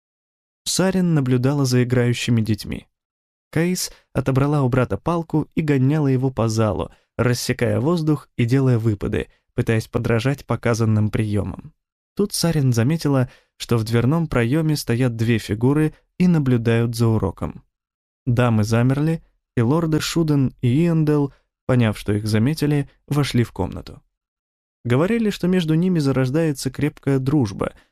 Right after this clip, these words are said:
несмотря на значительную разницу в возрасте. Оба держались при Орелонском дворе чужаками. Шуден — иноземец с темной кожей,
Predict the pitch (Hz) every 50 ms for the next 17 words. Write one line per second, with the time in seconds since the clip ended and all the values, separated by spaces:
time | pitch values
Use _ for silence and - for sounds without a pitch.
0 | _ _ _ - 120 110 - 123 113 107 - 123 120 120 110 113 110 107 - 135
1 | 131 - 120 117 113 113 113 113 113 110 110 107 110 107 - - 120 117 120 123
2 | 113 - - - - - - - - - - - _ _ _ _ _ _ _ _
3 | _ _ - 208 226 220 202 214 190 185 175 160 135 135 165 165 160 156 147 -
4 | - - 147 139 131 127 127 123 123 135 147 143 131 - - 127 123 113 113 117
5 | 113 123 127 127 - 131 123 110 117 113 - - 107 76 64 64 62 - - _
6 | _ _ _ _ _ _ - - - 202 208 190 170 160 139 123 117 - _ _
7 | _ _ _ _ 135 127 117 107 113 120 160 185 180 180 165 - - - - -
8 | _ - - - - 151 151 147 143 139 135 131 - 143 139 123 131 127 123 123